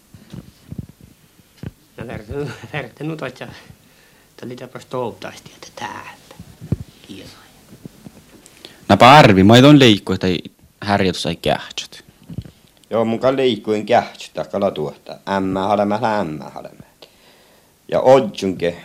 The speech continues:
Speaker 3: muätsäis nu iästsäet ottan maittaide. Odjun manka ohpa sai.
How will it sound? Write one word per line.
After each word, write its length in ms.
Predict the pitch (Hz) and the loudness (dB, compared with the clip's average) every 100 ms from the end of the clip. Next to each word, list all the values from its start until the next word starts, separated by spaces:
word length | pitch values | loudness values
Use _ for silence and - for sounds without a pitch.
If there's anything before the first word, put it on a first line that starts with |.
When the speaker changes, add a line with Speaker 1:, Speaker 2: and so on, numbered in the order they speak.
| - | -8
Speaker 3:
muätsäis 720 | 104 98 - - 80 82 - | -4 -4 -8 -12 -8 -8 -10
nu 200 | 82 82 | -8 -6
iästsäet 680 | 90 90 - 78 71 69 73 | -6 -6 -8 -10 -10 -12 -16
ottan 340 | 69 - - - _ | -18 -18 -20 -20 _
maittaide. 840 | 90 95 78 - - 73 71 71 - _ | -4 -4 -4 -8 -12 -10 -10 -14 -18 _
Odjun 460 | 82 85 69 - 92 | -8 -8 -8 -10 -4
manka 520 | 107 104 92 92 - | -4 -4 -4 -4 -2
ohpa 460 | 101 95 - - 78 | 0 0 0 -10 -14
sai. 260 | - 73 | -12 -16